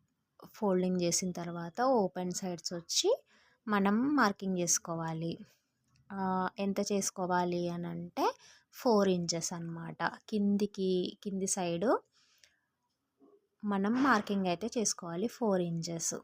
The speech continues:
ఇట్లా ఫోర్ ఇంచెస్ చేసుకున్న తర్వాత మళ్ళీ లోపలికి త్రీ ఇంచెస్ అనేది మనం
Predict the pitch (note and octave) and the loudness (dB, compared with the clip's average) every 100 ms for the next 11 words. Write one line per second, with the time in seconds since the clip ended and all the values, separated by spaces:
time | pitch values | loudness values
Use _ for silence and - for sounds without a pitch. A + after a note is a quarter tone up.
0 | - _ _ _ G#3 G#3+ G#3 G#3 G#3 G3 | -16 _ _ _ -8 0 0 0 2 2
1 | G3 G3 G3 F#3+ G#3 G3 F#3+ G3 F#3 - | 2 0 0 -2 0 0 0 -2 -4 -4
2 | F#3 F3+ F3 F3+ F3 F3 - D4 D#4+ C#4+ | -6 -10 -10 -8 -6 -8 -8 -8 -2 0
3 | G3+ G3+ F#3+ F3+ - F3+ F3+ C4+ A#4 - | 2 4 4 2 0 -2 -2 0 0 -2
4 | _ _ _ _ _ _ _ _ _ _ | _ _ _ _ _ _ _ _ _ _
5 | _ _ - B3+ A#3+ G#3+ G3 G3 F#3+ F#3+ | _ _ -2 2 4 4 2 0 0 0
6 | F3+ F3+ F3 G#3+ G#3 A#3+ | 0 -2 0 2 4 2